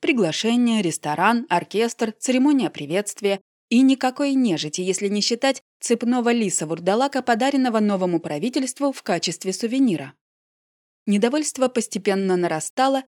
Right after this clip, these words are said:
и я уже готова была угомонить всех магией, но стоило появиться Василию, и магическое сообщество притихло. Я специально поместила в конец списка тех, кто избрал путь тьмы. Не хотела, чтобы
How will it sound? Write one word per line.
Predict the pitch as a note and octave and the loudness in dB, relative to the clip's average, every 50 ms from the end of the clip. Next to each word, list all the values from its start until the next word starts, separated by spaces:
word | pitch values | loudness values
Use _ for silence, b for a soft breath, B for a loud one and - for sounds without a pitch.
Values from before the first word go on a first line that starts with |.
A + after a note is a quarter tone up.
| _ _ _ | _ _ _
и | A#3 | 0
я | A3 B3 C#4 C#4+ | 2 4 4 4
уже | C4+ B3+ B3+ | 2 2 2
готова | A3+ A#3+ A#3+ - B3+ A#3+ A#3 | 0 0 0 0 0 0 2
была | G#3 A3+ A#3 A3+ A3+ | 4 4 4 4 4
угомонить | A3+ G#3 G3+ A3 A3+ A#3+ A#3+ A#3 A#3 - | 4 2 2 2 2 2 2 2 0 0
всех | - - - A3+ A3 - - | -4 -4 -4 -4 -4 -2 -2
магией, | A3+ G3+ G3 F#3+ F#3+ F#3 F3+ A3+ C4+ C#4+ D4 - _ _ _ _ | -2 0 2 0 0 0 0 0 0 0 -2 -4 _ _ _ _
но | - G#3 G#3 G#3+ | -2 0 0 0
стоило | - - D#4+ D#4+ D4 C#4+ C#4 | 0 0 0 0 2 0 0
появиться | C4+ - B3 A#3+ G#3+ A3+ A3+ - - G3+ F3+ | 2 2 0 2 0 0 -2 -2 -2 -2 -2
Василию, | F3+ E3+ - - - D#4+ D4 D4 D4 C#4 _ _ | -2 -2 -4 -2 -2 0 0 0 0 -2 _ _
и | _ A#3 | _ 0
магическое | G#3 G3+ G3+ F#3 G3 F#3+ - G3 - - F#3 F3 | 2 2 2 0 -2 -4 -4 -6 -6 -4 -4 -4
сообщество | - - E3+ F3+ A#3+ B3 - - A#3 - - A3+ G#3+ - _ _ _ - | -2 -2 0 0 0 0 -2 -4 -6 -4 -2 -2 -2 -2 _ _ _ -4
притихло. | G#3+ G#3+ G#3 - - - C3+ - - - - - - _ _ _ _ _ _ _ _ _ _ _ _ _ _ _ _ _ _ _ _ | -4 -4 -2 -4 -6 -8 -8 -10 -12 -16 -18 -18 -20 _ _ _ _ _ _ _ _ _ _ _ _ _ _ _ _ _ _ _ _
Я | G3 F3+ F#3+ G3+ | -4 -2 -2 -2
специально | G3 G3+ - G3+ - - - B3 B3+ B3+ B3 A#3+ A#3 | -2 -4 -6 -8 -6 -4 -2 -2 0 2 2 2 2
поместила | A3+ - A3 G#3+ G#3 G3+ - - A#3 A3+ G#3 | 0 0 0 0 -2 -2 -2 -2 0 0 -2
в | - - | -2 -2
конец | - G3+ G3+ G3+ G3+ G3 - | -4 -2 -2 -2 -4 -6 -8
списка | - - - - C#4 C4+ - - F3+ E3 | -12 -10 -6 -4 -6 -6 -4 -6 -8 -6
тех, | - - A3+ A#3 - | -4 -4 -4 -4 -4
кто | - - - G#3+ G#3+ | -6 -4 0 0 0
избрал | G#3 F#3+ F#3+ G3+ G#3 G#3 G3 | 0 -2 -2 0 0 0 0
путь | G3 - G#3 G3 G3 - - - | -2 -4 -6 -6 -6 -10 -14 -14
тьмы. | - - A#3+ A#3+ B3 A#3 F3+ - - _ _ _ _ - | -8 -4 -2 0 0 0 -2 -4 -8 _ _ _ _ -4
Не | A3 G#3+ | -2 -2
хотела, | - A3 G#3+ - C#4+ C4+ B3 | -2 -2 -2 -2 -2 -2 -2
чтобы | B3 - - A3 G3+ G3+ | -2 -2 -2 0 0 -2